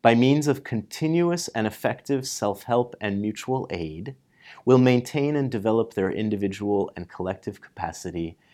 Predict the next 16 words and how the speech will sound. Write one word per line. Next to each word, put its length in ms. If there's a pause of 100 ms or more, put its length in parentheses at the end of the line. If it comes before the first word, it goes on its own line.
(140)
to 140
resist 600 (260)
armed 300
attack," 560 (300)
end 160
quote. 320
So 200
this 280
system 640
of 300
what 320
Article 400
three 320
refers 500
to 200
as 320